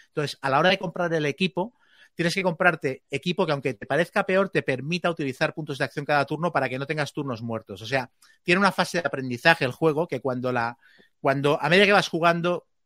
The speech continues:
le sacas más partido a los turnos y el azar cada vez lo, lo dominas más. Y es muy divertido y es muy, eh, muy bonito y muy especial en cuanto a temática.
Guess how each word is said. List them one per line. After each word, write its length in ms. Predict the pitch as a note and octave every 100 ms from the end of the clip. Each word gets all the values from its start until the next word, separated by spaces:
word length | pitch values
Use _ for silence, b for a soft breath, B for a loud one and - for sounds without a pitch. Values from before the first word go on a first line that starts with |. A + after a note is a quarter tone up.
| _ -
le 160 | C#3
sacas 240 | C3+ E3+ C#3+
más 100 | C#3+
partido 280 | D3+ C3+ C#3
a 40 |
los 140 | B2 -
turnos 360 | D#3+ E3+ D3+
y 80 | D3+
el 80 | C#3
azar 420 | B2+ E3 E3 E3+
cada 220 | - D3+ D3
vez 160 | D#3
lo, 400 | C#3 B2+ A#2 G#2+ b b b b
lo 140 | C3+ C3
dominas 360 | B2+ C3+ A#2+
más. 340 | G#2+ G2 - - b b
Y 160 | - C#3+
es 160 | C3+ C3+
muy 420 | C3+ C3+ D#3 D#3+
divertido 540 | C3 A#2 C3+ C3+ D3 C3+
y 100 | B2
es 180 | -
muy, 720 | B2 B2+ C3+ C#3 D3 D#3+ E3 - _ _ _ _
eh, 380 | C#3 B2+ B2 B2+
muy 180 | C3+ D#3
bonito 300 | D3 D3 D3+
y 20 |
muy 160 | D3 D3+
especial 480 | C#3+ - B2 C3+ A2+
en 80 | A2
cuanto 200 | A#2 A2+
a 40 |
temática. 500 | A2 G#2+ G#2+ A2